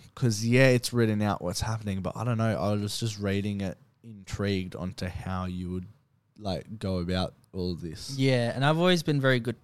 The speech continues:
Speaker 2: visually. I mean, you'd hope so from
Speaker 1: Oh,
Speaker 2: an
Speaker 1: yeah, yeah,
Speaker 2: aspiring
Speaker 1: yeah.
Speaker 2: director, but,
Speaker 1: For
Speaker 2: like, I
Speaker 1: sure.
Speaker 2: can visualize things in my head. But you know, you know how it is. Like, you haven't always got things figured out until you
Speaker 1: Oh,
Speaker 2: really
Speaker 1: yeah.
Speaker 2: play around with it. <coughs>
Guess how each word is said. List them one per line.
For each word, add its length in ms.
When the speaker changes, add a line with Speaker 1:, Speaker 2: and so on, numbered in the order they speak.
Speaker 2:
visually. 400
I 40
mean, 200
you'd 260
hope 200
so 220
from 220
Speaker 1:
Oh, 80
Speaker 2:
an 80
Speaker 1:
yeah, 60
yeah, 60
Speaker 2:
aspiring 420
Speaker 1:
yeah. 60
Speaker 2:
director, 340
but, 140
Speaker 1:
For 60
Speaker 2:
like, 140
I 100
Speaker 1:
sure. 40
Speaker 2:
can 180
visualize 440
things 220
in 60
my 100
head. 240
But 100
you 80
know, 160
you 160
know 100
how 180
it 60
is. 140
Like, 140
you 60
haven't 240
always 240
got 160
things 280
figured 300
out 240
until 280
you 160
Speaker 1:
Oh, 60
Speaker 2:
really 140
Speaker 1:
yeah. 100
Speaker 2:
play 240
around 280
with 80
it. 260
<coughs> 60